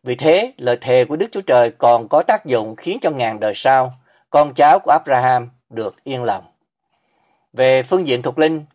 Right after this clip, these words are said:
chúng ta, những người không thuộc dân tộc Israel,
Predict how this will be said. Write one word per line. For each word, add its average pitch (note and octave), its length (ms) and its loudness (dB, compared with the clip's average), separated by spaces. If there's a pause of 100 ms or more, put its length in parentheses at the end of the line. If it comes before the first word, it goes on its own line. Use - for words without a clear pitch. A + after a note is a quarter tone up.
chúng F3 180 -6
ta, C#3 260 4
những C3+ 200 -6
người A#2+ 160 -4
không D#3+ 260 -2
thuộc B2+ 240 -6
dân D3 200 -2
tộc A2+ 200 -4
Israel, C#3 480 -2